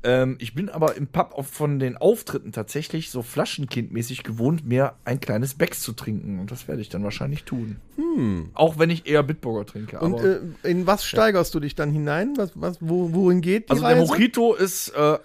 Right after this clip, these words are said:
Speaker 1: ähm, ja. Hm?
Speaker 2: Mojito, ne?
Speaker 1: Ja,
Speaker 2: Schon nicht
Speaker 1: interessant.
Speaker 2: schlecht, ja.
Speaker 1: Ich würde aber gerne später, wenn wir anfangen, richtig rum zu philosophieren, ne? Wenn wir anfangen, uns richtig
Speaker 2: Bei
Speaker 1: geil
Speaker 2: der
Speaker 1: zu
Speaker 2: Lautstärke
Speaker 1: finden und
Speaker 2: Musik wird
Speaker 1: festquatschen und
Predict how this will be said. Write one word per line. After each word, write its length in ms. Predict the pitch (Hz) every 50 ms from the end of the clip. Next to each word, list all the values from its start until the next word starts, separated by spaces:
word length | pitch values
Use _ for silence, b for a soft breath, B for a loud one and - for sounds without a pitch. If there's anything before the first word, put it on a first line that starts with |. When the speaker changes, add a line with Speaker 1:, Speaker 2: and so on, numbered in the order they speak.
| - 147 123 98 80 78 120
Speaker 1:
ähm, 160 | 147 151 - 85
ja. 420 | 139 135 127 127 147 214 294 277 _ _ _ _ _ _ _ _ _ -
Hm? 260 | - 143 160 190 285 415 427 - _ _ _ _ _ _ _
Speaker 2:
Mojito, 420 | - 147 147 131 294 - - 208 156
ne? 180 | 139 165 - 135
Speaker 1:
Ja, 280 | 135 135 135 160 202 262
Speaker 2:
Schon 80 | 262 285 -
nicht 80 | 330
Speaker 1:
interessant. 480 | 320 175 147 - 180 156 160 196 254 254
Speaker 2:
schlecht, 40 | 165
ja. 220 | 147 123 165 254 -
Speaker 1:
Ich 160 | - 110 117
würde 160 | 151 240 247
aber 140 | - 170 147 143
gerne 220 | 151 160 151 147
später, 400 | - - - 190 208 - 135 113
wenn 80 | 123 120
wir 140 | 131 139
anfangen, 380 | 165 185 - - 185 160 156 147
richtig 520 | 127 131 151 226 - - - 220 175 -
rum 260 | 143 - 156 220 247 -
zu 180 | - - 135
philosophieren, 1500 | 120 - - - 156 143 131 127 127 117 107 110 120 113 - - - - - 151 135 135 131 117 107 110 113 101 107 110 - b b b b b b b b b b b b b b b
ne? 160 | - 139 147 110 127
Wenn 160 | 131 147 156
wir 160 | 165 160 -
anfangen, 300 | 175 208 185 202 185 165
uns 200 | 180 147 143 143
richtig 340 | 220 240 - - 202 165 -
Speaker 2:
Bei 60 | 135
Speaker 1:
geil 180 | - 151 - 139
Speaker 2:
der 80 | 143 147
Speaker 1:
zu 40 |
Speaker 2:
Lautstärke 340 | 151 170 190 175 170 165 175 170
Speaker 1:
finden 120 | 147 151
und 40 | 151
Speaker 2:
Musik 340 | 151 147 135 160 185 175 -
wird 140 | - 143 151
Speaker 1:
festquatschen 680 | 180 175 - - - - 160 165 165 - - - 170 160
und 140 | 147 139